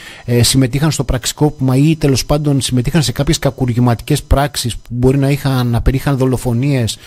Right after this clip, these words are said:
ή χρήση βίας, αλλά είχε σχέση με το αν αυτοί οι άνθρωποι θα έχουν μια δίκαιη δίκη στην, ε, στην Τουρκία,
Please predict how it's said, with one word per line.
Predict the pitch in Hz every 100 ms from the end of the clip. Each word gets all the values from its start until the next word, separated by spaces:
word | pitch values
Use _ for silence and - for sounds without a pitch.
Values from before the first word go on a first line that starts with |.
| - -
ή | - 131
χρήση | 120 151 - 120
βίας, | 110 120 123 - - - -
αλλά | - 151 160
είχε | 202
σχέση | 196 - 165 180
με | 190
το | 170
αν | 185
αυτοί | 175 190 175
οι | 160
άνθρωποι | 180 180 147
θα |
έχουν | 165 170
μια | 165 175
δίκαιη | 165 180 151 127
δίκη | 135 156
στην, | 113 - 120 117
ε, | 110 107 104
στην | 101 127
Τουρκία, | 117 110 147 180